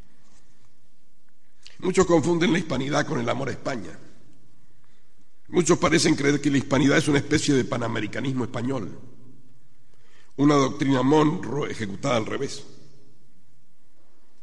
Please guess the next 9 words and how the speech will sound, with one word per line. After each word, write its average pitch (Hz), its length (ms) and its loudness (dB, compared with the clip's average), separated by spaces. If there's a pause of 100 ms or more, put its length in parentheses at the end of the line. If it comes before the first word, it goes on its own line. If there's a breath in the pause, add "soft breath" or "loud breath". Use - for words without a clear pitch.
(1200)
Si - 180 4
España 120 560 6
dejara 160 520 4
de 131 100 4
existir, - 1200 0
tragada 127 640 6
por 113 140 0
el 117 100 2
mar, 117 560 0